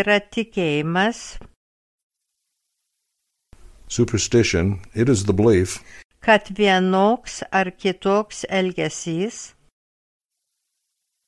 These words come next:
Speaker 2: that one or another type of behavior
Speaker 1: gali padėti kritinėje situacijoje.
Speaker 2: can help in a critical situation.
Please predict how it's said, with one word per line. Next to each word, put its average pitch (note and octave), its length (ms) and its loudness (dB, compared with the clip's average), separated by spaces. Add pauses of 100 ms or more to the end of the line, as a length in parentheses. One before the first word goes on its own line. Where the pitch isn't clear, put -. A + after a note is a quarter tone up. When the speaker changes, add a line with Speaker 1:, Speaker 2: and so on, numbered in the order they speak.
(580)
Speaker 2:
that F#2+ 240 2
one G#2+ 340 6
or B2 140 2
another G#2 320 8
type A2 320 4
of E2+ 140 0
behavior F#2+ 580 2 (360)
Speaker 1:
gali F#3+ 500 2
padėti F#3+ 840 0
kritinėje G#3+ 880 0
situacijoje. D3 1300 -4 (2500)
Speaker 2:
can G2 200 2
help G#2 320 4
in G2+ 80 6
a F#2+ 100 2
critical A2+ 540 0
situation. G#2 840 0